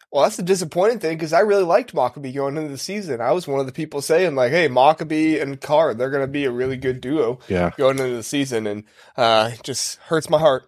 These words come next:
Speaker 1: a little bit. I'm sure it hits,
Speaker 2: Yeah,
Speaker 1: hurts
Speaker 2: me
Speaker 1: him
Speaker 2: too,
Speaker 1: more.
Speaker 2: brother.
Speaker 1: You know, he's, like, playing for his draft stock and the rest of his life and millions of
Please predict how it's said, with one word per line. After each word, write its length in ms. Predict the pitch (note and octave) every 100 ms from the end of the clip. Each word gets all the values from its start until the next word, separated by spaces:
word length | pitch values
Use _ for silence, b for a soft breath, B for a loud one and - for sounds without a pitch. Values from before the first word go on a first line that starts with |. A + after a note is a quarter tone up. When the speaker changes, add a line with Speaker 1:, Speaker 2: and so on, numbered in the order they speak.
| _
Speaker 1:
a 60 | A#2+
little 160 | A#2 G#2+
bit. 240 | B2 A#2
I'm 60 | A#2
sure 200 | - C#3+
it 40 |
hits, 240 | D3+ C#3 -
Speaker 2:
Yeah, 60 |
Speaker 1:
hurts 260 | D#3+ C3+ F#2
Speaker 2:
me 60 | B2
Speaker 1:
him 40 |
Speaker 2:
too, 40 | F2+
Speaker 1:
more. 120 | F#2
Speaker 2:
brother. 160 | -
Speaker 1:
You 60 | G#2+
know, 80 | A2
he's, 140 | A#2+ B2
like, 240 | G#2+ -
playing 240 | C#3 A#2+
for 100 | A#2
his 160 | G#2+ -
draft 300 | A2+ A2+ G#2+
stock 340 | - G#2 G2+
and 160 | G#2+ G2+
the 60 | A2
rest 200 | G#2+ -
of 40 |
his 120 | F#2+
life 260 | A2 G2+ G2+
and 100 | G#2+
millions 340 | G#2 G#2 G2
of 80 | F#2